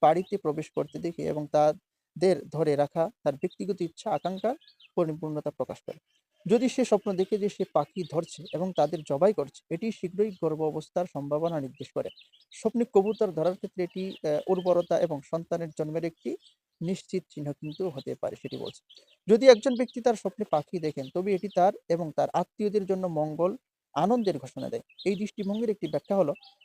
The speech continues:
যে সজ্জিত পাখি বহন করার স্বপ্নদ্রষ্টার জন্য একটি পুরুষ সন্তানের আগমনের পূর্বাভাস, যদি গর্ভ অবস্থায় যদি কেউ দেখে, বিবাহিত মহিলা। পরবর্তীতে কেউ যদি রঙিন পাখি দেখে, রঙিন কালারের পাখি দেখে, তাহলে কি হবে? বলছে যে,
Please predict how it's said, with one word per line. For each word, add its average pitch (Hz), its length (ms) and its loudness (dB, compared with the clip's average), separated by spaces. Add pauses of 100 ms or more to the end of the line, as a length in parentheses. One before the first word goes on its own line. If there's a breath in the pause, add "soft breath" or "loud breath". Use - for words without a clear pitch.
(140)
যে 196 60 4
সজ্জিত 202 420 -2
পাখি 180 400 0
বহন 175 300 0
করার 160 360 4
স্বপ্নদ্রষ্টার 160 680 -6
জন্য 165 160 -6
একটি 160 180 -10
পুরুষ 214 560 -4 (160)
সন্তানের 165 380 -2 (100)
আগমনের 160 500 0 (120)
পূর্বাভাস, 127 440 -2 (120)
যদি 147 140 -8
গর্ভ 143 240 -2
অবস্থায় 139 380 -6
যদি 131 160 -8
কেউ 139 140 -4
দেখে, 131 240 -8
বিবাহিত 131 320 -6
মহিলা। 123 280 -8 (600)
পরবর্তীতে 233 500 8
কেউ 226 160 2
যদি 220 180 -2
রঙিন 185 380 0
পাখি 156 260 -2
দেখে, 160 200 -2
রঙিন 156 260 -2
কালারের 143 340 -2
পাখি 135 240 -6
দেখে, 139 160 -10
তাহলে 196 300 -2
কি 185 120 -6
হবে? 175 160 0 (180)
বলছে 160 240 -2
যে, 190 100 -2